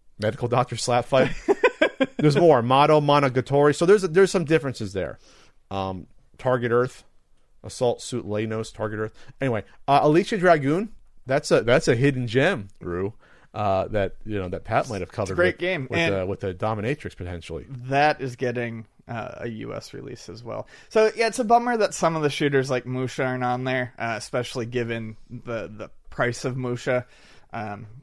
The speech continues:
Speaker 2: in the U S. But otherwise, I mean, Doctor Robotnik's Mean Bean Machine is, e-, I mean, that's Puyo Puyo. It's good. Honestly, Columns is maybe the, the m-, most non-essential game on here.
Speaker 1: Really?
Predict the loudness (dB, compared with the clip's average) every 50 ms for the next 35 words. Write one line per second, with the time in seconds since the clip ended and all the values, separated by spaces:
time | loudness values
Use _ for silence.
0 | -12 -10 -8 -6 -6 -6 -4 -4 -2 0 2 2 2 0 -2 -6 -18 -20 -20 _
1 | -20 _ _ _ -4 -4 -2 0 0 2 4 6 6 6 4 4 0 -4 -6 -4
2 | -2 0 0 0 -2 -2 -6 -10 -14 -20 -10 -2 2 2 2 2 2 2 2 4
3 | 4 4 4 2 2 0 -4 -8 -6 -4 -4 -2 -2 -2 -2 -2 -2 -2 -2 -2
4 | -4 -4 -4 -4 -4 -2 -2 -2 -4 -4 -6 -6 -6 -6 -6 -6 -8 -6 -6 -6
5 | -6 -8 -8 -10 -10 -10 -6 -4 -2 -2 -4 -4 -4 -4 0 2 2 2 2 0
6 | -2 -6 -2 0 2 2 0 -2 -6 -18 -20 -18 -6 0 2 2 2 2 -2 -4
7 | -2 -4 -4 -4 -6 -18 -20 -20 -20 -16 -8 -2 2 2 2 2 2 0 -4 -6
8 | -6 -6 -8 -8 -10 -14 -16 -18 -20 -20 -20 -20 -20 -20 -20 -20 -20 -20 -20 -20
9 | -18 -18 -18 -18 -18 -20 -20 -20 -18 -14 -10 -8 -6 -6 -6 -4 -4 -6 -6 -6
10 | -8 -8 -8 -10 -10 -14 -16 -14 -12 -12 -12 -12 -14 -16 -18 -18 -18 -18 -18 -20
11 | -20 -20 -18 -14 -10 -6 -6 -6 -6 -6 -12 -18 -20 -20 -20 -20 -20 -20 -20 -20
12 | -20 -20 -20 -20 -20 -20 -20 -16 -12 -10 -6 -6 -4 -4 -4 -6 -6 -6 -6 -8
13 | -8 -8 -8 -8 -8 -6 -6 -6 -6 -6 -6 -6 -6 -8 -8 -8 -10 -10 -10 -12
14 | -16 -20 -18 -10 -4 0 2 2 2 2